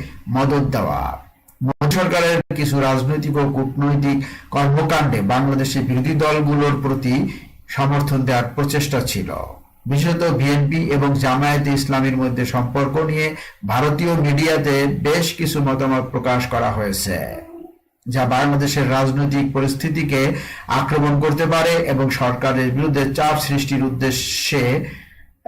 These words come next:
এসব নিয়ে, সরি, এবং সরকারের বিরুদ্ধে চাপ সৃষ্টির উদ্দেশ্য নিয়ে ছড়িয়ে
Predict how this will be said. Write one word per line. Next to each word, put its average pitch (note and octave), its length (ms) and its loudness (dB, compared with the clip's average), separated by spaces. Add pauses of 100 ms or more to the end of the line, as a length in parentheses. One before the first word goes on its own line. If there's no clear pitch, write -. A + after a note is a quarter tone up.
(100)
এসব B2+ 380 0 (100)
নিয়ে, C3+ 280 2 (1600)
সরি, A2 320 -4 (1300)
এবং D#3 300 2
সরকারের D3+ 540 2
বিরুদ্ধে C#3+ 480 2
চাপ D3+ 280 2
সৃষ্টির C#3+ 420 -2
উদ্দেশ্য C3+ 520 0
নিয়ে B2+ 400 0
ছড়িয়ে D3 440 0